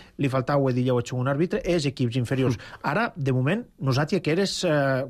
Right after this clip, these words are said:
Speaker 1: qüestions les podem complir. Ho hem equips, eh, eh, per de just, eh, dames equips de l'escola de futbol de, de Baix Aran, que juguen també en nom de la Unió Esportiva Bussos, ho hem, eh, també àrbitre d'un a, a disposició. Per tant, ara, diríeu, seria un moment en ta poder, per què no plantejar,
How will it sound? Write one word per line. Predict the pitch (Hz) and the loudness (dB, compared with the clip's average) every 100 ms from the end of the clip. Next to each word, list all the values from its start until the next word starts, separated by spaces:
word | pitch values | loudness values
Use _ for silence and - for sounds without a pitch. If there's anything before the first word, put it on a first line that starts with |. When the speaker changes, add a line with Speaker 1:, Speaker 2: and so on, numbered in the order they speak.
| - | -2
Speaker 1:
qüestions | 139 - 175 | -2 0 0
les | 220 | 0
podem | - 131 113 | 0 0 0
complir. | 104 117 185 208 - | 0 0 2 0 0
Ho | 123 120 | 0 2
hem | 117 | 0
equips, | 110 123 - 120 | -2 -2 -2 0
eh, | 117 - - - | 0 -2 -14 -6
eh, | 117 120 117 | -2 0 -2
per | 139 120 | -2 0
de | 123 | 0
just, | 120 202 254 175 | 2 2 2 2
eh, | 139 123 | 2 2
dames | 123 123 120 | 0 0 -2
equips | 120 123 120 | -2 0 0
de | |
l'escola | 120 117 131 127 | 0 0 0 0
de | |
futbol | 117 131 127 120 | 0 0 0 2
de, | 123 120 | 2 0
de | 117 | 0
Baix | 113 123 123 | -2 0 0
Aran, | 127 147 | 0 0
que | 156 | 0
juguen | 117 117 120 | 0 2 2
també | 117 120 | 0 2
en | 120 | 2
nom | 123 | 2
de | 123 | 2
la | 120 | 2
Unió | 123 120 | 0 -2
Esportiva | 113 131 120 135 | -2 -2 0 2
Bussos, | 170 208 220 - - - - | 2 2 -2 -4 -16 -18 -10
ho | - 226 | -2 2
hem, | 131 139 | 2 2
eh, | 131 | 0
també | 127 127 131 117 - | 2 2 0 -2 -6
àrbitre | 127 120 131 127 131 131 | -4 0 0 0 0 0
d'un | 123 127 131 | 0 0 2
a, | 127 127 135 | 2 0 0
a | |
disposició. | 131 - - 131 131 196 233 - - - | -2 0 0 0 0 -2 -2 -12 -18 -10
Per | - 123 | -4 -2
tant, | 117 147 240 302 - _ | 0 -2 -2 -8 -18 _
ara, | 135 147 226 | -2 0 0
diríeu, | 240 135 | 2 2
seria | 120 240 202 | 2 0 2
un | 131 | 2
moment | 117 113 117 214 | 0 0 0 0
en | 220 | 0
ta | 139 120 107 - | 0 0 0 -2
poder, | 139 135 156 | 0 2 0
per | 156 127 | 0 -2
què | 151 | -2
no | 135 139 | 0 0
plantejar, | 160 143 135 123 147 | 0 0 0 0 0